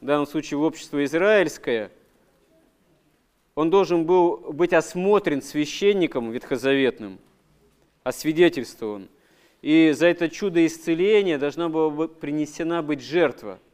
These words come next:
Ну, то есть должны были быть соблюдены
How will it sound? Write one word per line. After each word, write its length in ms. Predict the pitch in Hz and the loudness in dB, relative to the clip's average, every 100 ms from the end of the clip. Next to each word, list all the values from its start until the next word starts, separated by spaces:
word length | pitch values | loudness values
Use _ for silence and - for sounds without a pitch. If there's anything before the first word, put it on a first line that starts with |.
| _ _ _ _ _ _ | _ _ _ _ _ _
Ну, 100 | - | -10
то 120 | - 160 | 0 2
есть 160 | 147 | 2
должны 320 | 156 151 196 | 2 2 0
были 220 | 180 175 156 | 0 0 2
быть 260 | 156 151 - _ _ _ | -2 -4 -16 _ _ _
соблюдены 840 | - 160 147 156 147 165 185 190 | -6 -4 0 -2 0 0 2 0